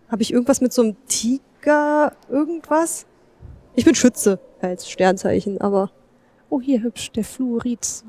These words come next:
Speaker 2: türkis und fast durchsichtig, so ein bisschen trüb. Aus wie Wasser.
Speaker 1: Ja, bei uns an der T U gibt's ja auch eine mineralogische Sammlung. Ich war allerdings noch nie drin.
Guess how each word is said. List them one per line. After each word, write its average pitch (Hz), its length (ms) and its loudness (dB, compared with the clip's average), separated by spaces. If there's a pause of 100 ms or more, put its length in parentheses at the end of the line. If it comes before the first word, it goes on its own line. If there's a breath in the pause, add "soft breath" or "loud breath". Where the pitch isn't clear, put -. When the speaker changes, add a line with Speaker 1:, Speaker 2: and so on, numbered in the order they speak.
(140)
Speaker 2:
türkis 254 440 -2
und 220 120 -8
fast - 280 -8
durchsichtig, - 680 -10
so - 160 -14
ein 202 60 -8
bisschen 214 440 -12
trüb. - 220 -10 (1800)
Aus 294 160 -10
wie 277 100 -4
Wasser. 190 340 -8 (760)
Speaker 1:
Ja, 240 60 -2
bei 226 100 -2
uns 254 140 0
an 277 100 4
der 254 120 4
T - 140 -2
U 214 120 -6
gibt's - 220 -2
ja 330 100 2
auch - 60 -10
eine 349 100 2
mineralogische 226 680 2
Sammlung. 220 320 0
Ich 294 100 -2
war 247 100 -4
allerdings 269 300 2
noch 262 140 -2
nie 311 220 4
drin. 262 340 4